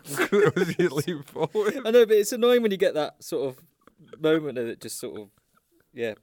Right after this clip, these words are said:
Speaker 2: pops
Speaker 1: What
Speaker 2: open.
Speaker 1: size shirt is that? Is it a
Speaker 2: It's a,
Speaker 1: small?
Speaker 2: since I've had a baby. Well, I've not had a baby, but since my wife's had a baby, I've just eaten nothing but shit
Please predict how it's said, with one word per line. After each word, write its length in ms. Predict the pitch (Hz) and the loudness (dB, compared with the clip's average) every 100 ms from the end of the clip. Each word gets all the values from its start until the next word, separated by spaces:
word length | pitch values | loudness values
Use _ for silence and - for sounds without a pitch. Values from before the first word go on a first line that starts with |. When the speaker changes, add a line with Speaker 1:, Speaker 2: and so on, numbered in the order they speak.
| _ | _
Speaker 2:
pops 260 | 147 - - | -12 -10 -4
Speaker 1:
What 100 | 226 | -4
Speaker 2:
open. 120 | 214 | -4
Speaker 1:
size 360 | - 220 208 208 | -4 -2 0 -2
shirt 360 | - 180 180 | -6 -6 -6
is 80 | 156 | -8
that? 220 | 143 90 - - _ _ _ _ _ _ _ _ - _ _ | -8 -10 -14 -20 _ _ _ _ _ _ _ _ -20 _ _
Is 140 | 151 185 | -2 2
it 60 | |
a 20 | 214 | 2
Speaker 2:
It's 140 | 202 | 4
a, 40 | |
Speaker 1:
small? 460 | 226 220 143 104 90 | 6 8 8 4 -4
Speaker 2:
since 300 | - 254 254 | -4 -2 0
I've 100 | 269 | 0
had 120 | 269 247 | 2 0
a 40 | |
baby. 580 | 185 233 262 175 107 107 _ _ | 0 0 0 -4 -6 -12 _ _
Well, 180 | 202 220 | 0 4
I've 200 | 226 226 | 4 4
not 160 | 240 190 | 2 2
had 100 | 160 | 2
a 60 | |
baby, 280 | 139 131 127 | 2 0 0
but 200 | 131 131 | -6 -6
since 220 | - 175 180 | -6 -6 -2
my 60 | |
wife's 260 | 165 196 190 | 0 0 -2
had 80 | 139 | -2
a 60 | |
baby, 320 | 131 160 151 107 | 0 0 -2 -6
I've 160 | 110 | -8
just 180 | 135 - | -10 -8
eaten 220 | 139 - | -10 -8
nothing 240 | 131 131 110 | -12 -10 -12
but 160 | - | -10
shit 480 | - - 170 107 | -10 -2 -2 -2